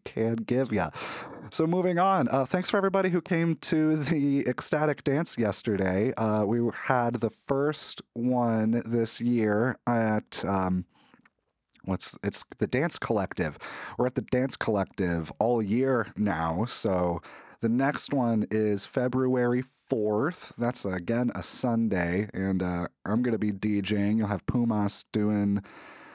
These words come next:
the thing on the decks, <laughs> so come hang out and enjoy another good old-fashioned dance party with us in the Dance Collective.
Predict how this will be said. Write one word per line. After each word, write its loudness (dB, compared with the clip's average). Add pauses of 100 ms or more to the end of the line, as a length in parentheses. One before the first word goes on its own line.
(320)
the 2
thing 2
on 2
the 0
decks, 0
<laughs> -
so 0
come 2
hang 2
out 2
and 2
enjoy 2
another 2
good 0
old-fashioned 0
dance 0
party 2
with 0
us 0
in 2
the 2
Dance 0
Collective. 0